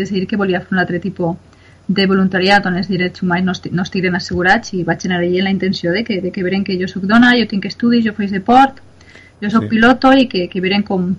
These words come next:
Speaker 1: Jo pense que, que vore ser, no? I que si tu vols algo, veus algo, ho voldràs ser perquè veus que és possible, en l'exemple. I això és per la raó per la que vaig anar allí i aprofito el futbol com a excusa per a formar part de les seves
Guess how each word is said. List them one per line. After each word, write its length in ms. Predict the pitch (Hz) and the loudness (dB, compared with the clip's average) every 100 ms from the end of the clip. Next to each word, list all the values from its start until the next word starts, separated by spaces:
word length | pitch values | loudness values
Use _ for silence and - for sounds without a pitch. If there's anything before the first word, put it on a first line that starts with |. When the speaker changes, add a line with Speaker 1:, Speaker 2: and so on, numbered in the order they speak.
| - | -4
Speaker 1:
Jo 180 | 190 185 | -4 0
pense 220 | 233 226 214 | 0 0 0
que, 300 | 196 180 185 | 0 -2 -2
que 120 | 202 190 | 0 2
vore 220 | 208 202 | 2 2
ser, 220 | 233 226 | 2 2
no? 80 | 208 | 4
I 60 | 226 | 2
que 100 | 214 | 0
si 120 | 180 | -2
tu 100 | 170 | -2
vols 220 | 208 214 - | -2 0 2
algo, 300 | 208 214 247 262 - | 2 4 2 0 -4
veus 280 | 196 208 226 226 | 0 2 4 2
algo, 280 | 214 240 202 | 2 2 2
ho 60 | |
voldràs 400 | 196 190 185 202 | 2 2 2 0
ser 140 | 220 208 | -2 -2
perquè 160 | 220 196 | -4 -4
veus 160 | 196 | -6
que 80 | 220 | -8
és 60 | - | -6
possible, 460 | 190 185 220 208 180 | -6 -4 -4 -2 -2
en 60 | |
l'exemple. 480 | 170 - 226 233 170 190 - - - - - | -4 2 4 4 2 -8 -14 -20 -20 -12 -4
I 80 | 196 | -2
això 140 | 208 | -2
és 20 | |
per 160 | - 233 | -2 2
la 80 | 208 | 4
raó 200 | 190 185 | 2 0
per 80 | 190 | 2
la 140 | 180 | 0
que 60 | 185 | 2
vaig 160 | 175 185 | -2 -2
anar 160 | 175 170 | -4 -2
allí 280 | 170 208 220 | 0 2 2
i 20 | |
aprofito 400 | 175 196 180 170 | 0 -2 -4 -2
el 60 | 190 | -2
futbol 300 | 202 185 190 | -2 0 0
com 80 | 190 | 0
a 80 | 190 | 0
excusa 320 | - 185 208 196 | -2 -4 -4 -2
per 80 | 180 | -2
a 80 | 175 | -2
formar 380 | 190 185 180 190 | -2 -2 -2 -4
part 140 | 185 | -4
de 60 | 185 | -4
les 80 | 185 | -4
seves 240 | 185 180 | -4 -6